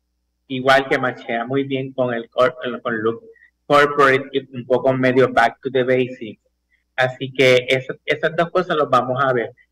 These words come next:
Eh, en el caso del zapato para allá, eh, esta época, especialmente la festiva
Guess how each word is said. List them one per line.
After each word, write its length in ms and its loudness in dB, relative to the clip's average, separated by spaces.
Eh, 760 4
en 200 -4
el 140 -2
caso 420 0
del 400 2
zapato 480 -2
para 180 0
allá, 360 -2
eh, 920 -4
esta 420 2
época, 640 0
especialmente 580 -8
la 80 0
festiva 640 -2